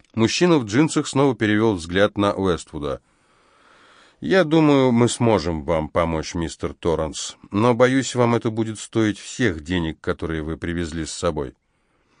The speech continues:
"Я хочу бензиновый двигатель", — сказал Уэствуд. "Именно так я намерен уйти".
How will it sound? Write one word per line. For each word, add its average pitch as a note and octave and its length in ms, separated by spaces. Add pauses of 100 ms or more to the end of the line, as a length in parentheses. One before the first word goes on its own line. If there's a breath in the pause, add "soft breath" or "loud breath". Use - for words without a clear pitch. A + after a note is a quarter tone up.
(320)
"Я A#2 260
хочу C3 320
бензиновый C3 640
двигатель", — F2+ 640 (160)
сказал F2 520
Уэствуд. E2+ 520 (520 soft breath)
"Именно A#2+ 400
так - 280
я A2+ 160
намерен A2 440
уйти". G2 440